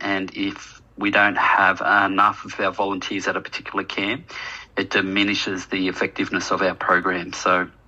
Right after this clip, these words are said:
so to sum that up, the biggest barriers that we have is awareness, funds, and volunteers.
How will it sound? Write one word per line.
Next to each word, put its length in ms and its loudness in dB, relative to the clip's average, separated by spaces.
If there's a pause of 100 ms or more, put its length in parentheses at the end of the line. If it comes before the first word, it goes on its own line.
(600)
so 160 2
to 80 0
sum 160 4
that 160 4
up, 180 2 (380)
the 80 0
biggest 260 2
barriers 400 4
that 140 -2
we 80 -4
have 340 2
is 140 -10
awareness, 560 -2 (340)
funds, 720 2
and 160 0
volunteers. 680 -2